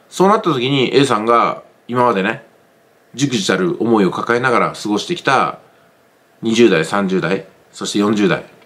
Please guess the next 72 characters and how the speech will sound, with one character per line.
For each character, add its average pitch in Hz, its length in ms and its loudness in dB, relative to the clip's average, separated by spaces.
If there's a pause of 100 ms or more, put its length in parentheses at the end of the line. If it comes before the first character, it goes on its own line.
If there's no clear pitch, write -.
(720)
こ - 120 2
う 147 40 4
い 143 40 0
っ - 20 -10
た 147 100 0
も 151 120 2
の 139 80 0
に 139 400 0
少 - 220 4
し 170 80 -2
で 120 80 0
も 87 120 -2
ね、 101 180 -4 (280)
う - 40 -20 (100)
ん、 - 360 -12
な 98 80 -10
ん 98 40 -10
か 90 120 -10
こ 85 280 -4
う、 - 40 -10
安 113 200 0
ら 107 100 0
ぎ 101 100 0
を 98 240 4 (300)
取 117 160 0
り 107 60 2
戻 107 120 0
せ 117 80 2
る 98 80 2
ん 87 60 0
じ 80 60 -2
ゃ - 20 -2
な 76 120 -4
い 73 60 -12
か 80 100 -8
な 82 140 0
と - 80 -10
思 76 80 -10
い 69 40 -12
ま - 60 -14
す。 - 240 -18 (640)
私 214 300 -2
な 247 100 4
り 247 60 -2
に 139 260 2
今 156 220 2
回 95 200 0
の 98 280 0
エ 104 80 -2
ピ - 100 -8
ソ 85 140 -2
ー - 60 -2
ド 82 60 -8
で 104 360 2
教 113 180 2
訓 104 220 -2
と 98 120 -2
し - 60 -8
て 92 80 -2
得 87 80 -2
た 85 60 -4
も 76 100 -8
の 73 100 -6
は、 104 300 2 (560)
ど 220 180 4
ん 339 40 6
な 156 120 2
状 110 160 0
況 104 180 2
で 98 60 0
も 82 120 -2
ね、 85 180 -6